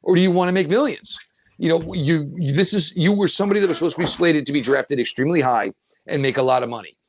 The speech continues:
Somehow that lamp went out. You know, eh, can you rechange the light bulb inside Marvin Wilson? If you do that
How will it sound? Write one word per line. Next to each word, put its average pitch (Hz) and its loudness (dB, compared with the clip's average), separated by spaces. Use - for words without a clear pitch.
Somehow 185 0
that 156 -4
lamp 143 -6
went 135 -2
out. 110 -8
You - -6
know, 113 -2
eh, - -8
can 139 -4
you 135 -2
rechange 160 -2
the 143 -10
light 135 -2
bulb 143 0
inside 135 -2
Marvin 123 -4
Wilson? 120 0
If 135 -2
you 185 2
do 170 2
that 101 -2